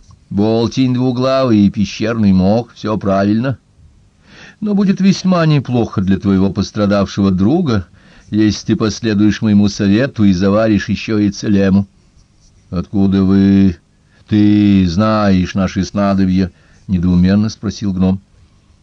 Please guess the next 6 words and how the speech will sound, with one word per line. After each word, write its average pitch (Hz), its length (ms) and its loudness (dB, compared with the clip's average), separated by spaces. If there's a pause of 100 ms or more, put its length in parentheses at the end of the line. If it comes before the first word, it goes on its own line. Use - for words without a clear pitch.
(120)
«Я 160 280 -2
долго 202 460 -2
живу 147 420 2 (460)
и 101 100 -2
много 107 380 2
странствую», — 101 840 -2